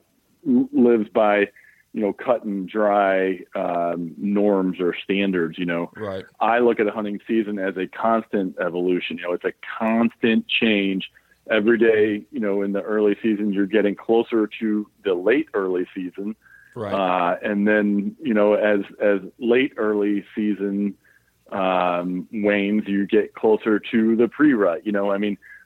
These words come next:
Speaker 1: so I think
Speaker 2: Mm-hmm.
Speaker 1: there's different phases, but even within the late early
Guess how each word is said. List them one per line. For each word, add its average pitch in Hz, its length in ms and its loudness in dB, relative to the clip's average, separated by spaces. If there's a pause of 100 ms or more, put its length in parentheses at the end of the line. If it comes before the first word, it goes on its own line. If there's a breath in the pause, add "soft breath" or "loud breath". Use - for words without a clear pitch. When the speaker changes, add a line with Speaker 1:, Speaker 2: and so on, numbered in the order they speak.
Speaker 1:
so 139 80 2
I 127 40 4
think 113 180 0
Speaker 2:
Mm-hmm. - 20 -2
Speaker 1:
there's 110 240 2
different 120 340 -2 (100)
phases, 127 540 2 (460)
but 135 200 2
even 156 460 0
within 143 800 -2
the 127 180 0
late 131 300 2
early 139 340 2